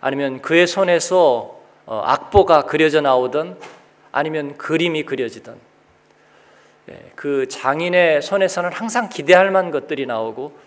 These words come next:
예, 거기에서 걸작품을 우리가 마스터피스라고 그렇게 얘기하는 거죠.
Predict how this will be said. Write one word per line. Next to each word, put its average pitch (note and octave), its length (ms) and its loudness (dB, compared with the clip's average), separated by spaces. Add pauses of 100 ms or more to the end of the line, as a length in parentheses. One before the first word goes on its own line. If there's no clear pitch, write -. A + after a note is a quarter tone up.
(680)
예, - 200 -12
거기에서 D#3 960 0
걸작품을 C#3+ 720 -4
우리가 A#2+ 400 -6
마스터피스라고 A#2+ 1000 -10 (120)
그렇게 E3 400 -6
얘기하는 C3+ 1200 -12
거죠. G#2+ 400 -8